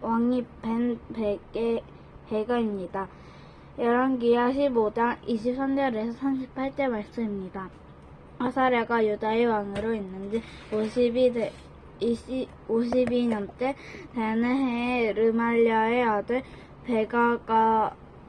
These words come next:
베가가, 베가가 사마리아에서 이스라엘의 왕이 되었습니다. 베가가는, 베가는 이십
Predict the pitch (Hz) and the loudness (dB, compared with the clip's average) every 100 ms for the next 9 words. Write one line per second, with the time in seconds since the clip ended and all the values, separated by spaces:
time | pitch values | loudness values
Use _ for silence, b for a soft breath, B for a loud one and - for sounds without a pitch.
0 | - - 220 220 233 226 254 269 - - | -12 -6 -6 0 0 2 0 0 -2 -16
1 | - - - - - - - 220 214 214 | -20 -20 -20 -20 -20 -20 -12 -2 -2 4
2 | 226 220 214 208 202 208 190 - - - | 6 6 2 2 4 2 0 -6 -16 -20
3 | - 622 - 285 254 247 247 240 233 214 | -18 -16 -10 -4 -2 0 0 4 4 4
4 | 208 202 202 214 202 B B - 233 233 | 2 2 0 0 -2 B B -4 0 2
5 | 247 247 233 220 208 208 - 254 277 - | 2 4 4 4 4 2 2 2 0 -6
6 | - - - 220 220 233 226 214 208 220 | -20 -20 -8 -4 0 -2 0 0 -2 -4
7 | 226 214 190 190 190 - - - - - | -6 -6 -6 -6 -8 -10 -18 -20 -20 -20
8 | - - - B B B - 226 233 240 | -20 -20 -20 B B B -2 0 2 2
9 | 220 214 214 254 - - - - - 226 | 2 0 0 -2 -6 -14 -20 -20 -8 -2
10 | 214 214 226 226 233 262 269 B B B | 0 2 2 4 2 0 -2 B B B
11 | B - 240 226 262 | B 0 2 2 2